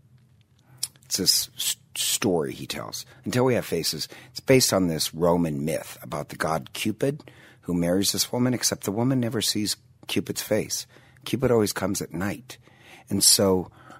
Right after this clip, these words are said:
her sisters convince her, "Well, maybe there is no lover. Maybe, maybe he doesn't have face. Maybe he's ashamed." So one night she decides to light an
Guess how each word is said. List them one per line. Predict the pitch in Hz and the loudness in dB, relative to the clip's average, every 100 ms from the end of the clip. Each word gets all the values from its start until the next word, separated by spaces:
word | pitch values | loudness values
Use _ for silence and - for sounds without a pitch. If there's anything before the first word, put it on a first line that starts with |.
| _ | _
her | - 101 | -4 0
sisters | - - 151 - - - - - - | 2 4 4 2 -2 -4 -2 -2 -4
convince | - 82 98 113 - | -4 2 2 2 0
her, | 76 65 - - - _ _ | -2 -6 -16 -20 -20 _ _
"Well, | 131 127 - _ - | 4 4 -4 _ -4
maybe | 110 110 110 | -4 -2 0
there | 117 156 | 2 2
is | 208 - | 0 -4
no | 143 - - - - _ _ - - - _ _ _ | -8 -12 -20 -20 -20 _ _ -20 -20 -20 _ _ _
lover. | 170 170 151 - - - _ _ | -8 -6 -8 -12 -20 -20 _ _
Maybe, | 107 120 127 135 - _ - | 0 2 2 0 -6 _ -10
maybe | 95 95 | -6 0
he | 113 | 0
doesn't | 143 135 92 | 2 2 0
have | 78 69 | -8 -10
face. | - 62 60 - | -8 -8 -6 0
Maybe | 95 101 117 107 98 | 2 2 2 2 0
he's | - 101 92 | -2 -2 0
ashamed." | 90 - 151 120 - - - - - - | -2 -2 0 -2 -4 -14 -20 -20 -20 -10
So | - - 98 | 0 4 4
one | 110 139 | 4 0
night | 127 - | 0 0
she | - | 0
decides | 80 - 82 87 85 - | 0 2 2 2 0 -4
to | - - 73 71 62 - - _ - _ | 8 8 8 2 -6 -12 -20 _ -20 _
light | 73 85 92 101 _ - - _ - 104 - | -2 2 2 0 _ -20 -20 _ -20 -20 -12
an | - | -8